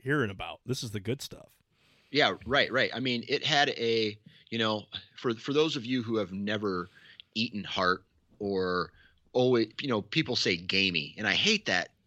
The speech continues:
Speaker 2: I hate that term gamey because, you know, every, everything in this world tastes different.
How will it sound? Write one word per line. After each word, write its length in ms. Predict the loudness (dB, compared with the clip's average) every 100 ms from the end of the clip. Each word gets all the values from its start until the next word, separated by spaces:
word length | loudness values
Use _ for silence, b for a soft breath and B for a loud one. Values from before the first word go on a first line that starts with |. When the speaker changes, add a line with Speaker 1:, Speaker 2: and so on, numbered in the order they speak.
| _
Speaker 2:
I 60 | -6
hate 240 | -2 0
that 200 | 0 -2
term 360 | -4 -6 -6 -6 -6
gamey 520 | -2 0 0 -4 -8 B B B -8
because, 720 | -2 0 2 2 0 -4 -10 b b b
you 100 | -6
know, 200 | -4 -4 0
every, 520 | 0 2 -2 -2 -4 -8 _
everything 640 | 0 2 -2 0 -2 -2 -8 -10
in 140 | -6
this 180 | -4 -4
world 320 | -2 -4 -6 -6
tastes 320 | -2 -2 -2
different. 460 | -4 -4 -4 -6